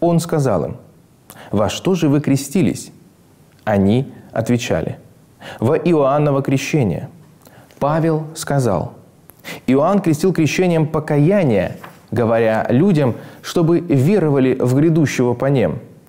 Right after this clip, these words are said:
то есть во Христа Иисуса.' Услышав это, они крестились во имя Господа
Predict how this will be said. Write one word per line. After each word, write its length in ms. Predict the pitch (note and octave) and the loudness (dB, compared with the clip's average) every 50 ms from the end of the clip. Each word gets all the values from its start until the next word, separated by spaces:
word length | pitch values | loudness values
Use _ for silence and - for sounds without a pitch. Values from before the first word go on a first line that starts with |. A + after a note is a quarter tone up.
| - - - - - | -20 -20 -20 -8 -2
то 160 | C#3 C3 A#2+ | 0 2 2
есть 260 | A#2 A#2 - - - - - - - | 2 0 -2 -8 -16 -20 -16 -8 -4
во 120 | C#3 D3+ | -2 -2
Христа 420 | D3 - G3+ G3 - - C#3 G2+ | 0 0 0 0 0 -2 0 0
Иисуса.' 640 | G#2+ C#3+ F3+ F3+ - D3 A2+ - - - - - - - - - - _ - _ - - - - - | 2 0 0 0 0 -2 -2 -2 -4 -6 -8 -8 -10 -16 -20 -20 -20 _ -20 _ -20 -18 -16 -6 -6
Услышав 500 | G#2 G2 - F#2+ F2+ - E2 - - G#2 | -4 -2 -2 -2 -2 -2 -4 -4 -2 -2
это, 320 | A#2+ D3+ D3 - D#2 - - - - - _ _ _ _ _ - | -2 -2 -2 -4 -8 -8 -12 -18 -20 -20 _ _ _ _ _ -6
они 240 | - C3 D3+ F#3+ G#3 | -2 0 0 2 2
крестились 560 | G3 - G3 - - - F3+ E3 E3+ E3+ - | 2 0 0 0 0 0 0 0 0 0 0
во 80 | - A#2+ | 0 0
имя 220 | B2+ C#3 D3 D3 | 2 2 2 2
Господа 600 | B2 G#2+ G2+ G#2 G2+ - - G#2 G2+ A2+ A#2 A#2 | 2 2 2 0 0 -2 -2 -2 -2 -2 -2 -4